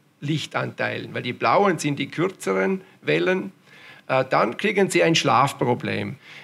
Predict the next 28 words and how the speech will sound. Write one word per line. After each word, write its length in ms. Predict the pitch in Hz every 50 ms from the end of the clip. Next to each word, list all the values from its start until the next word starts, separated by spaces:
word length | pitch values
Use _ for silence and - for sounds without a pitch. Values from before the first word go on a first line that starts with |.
| - -
Ich 140 | - 156
habe 120 | 175 170 -
zum 220 | - 190 180 170
Beispiel 400 | 147 147 156 170 165 - - 147
eine 80 | 147 147
Methode 460 | 147 143 143 - 185 208 202 190 175
gefunden, 500 | 156 175 170 - 170 180 180 - 156 143
Restless 640 | 131 139 160 160 - - - 139 147 143 135 - -
Legs, 460 | 135 135 147 170 165 - - - -
das 160 | 147 139 -
sind 120 | - 160 156
die 100 | 185 -
unruhigen 600 | 190 214 220 190 175 175 170 165 165 151 139 143
Beine. 340 | 143 151 160 156 143 127
Wenn 120 | 127 143 147
man 100 | 147 139
so 120 | 143 151
schläft 480 | - - 139 135 143 170 196 196 - -
und 140 | 170 151 160
es 140 | 151 -
langsam 500 | 147 147 143 190 196 156 143 165 165 165
so 220 | 160 - 165 156 156
lang 260 | 151 147 156 165 160
fängt, 240 | - 143 160 156 143 - _ -
äh, 240 | 151 - - - -
beginnt 440 | - - 156 - 170 185 202 196 -
zu 160 | - 160 -
kribbeln, 680 | - - 190 208 214 - - 147 139 170 196 214 -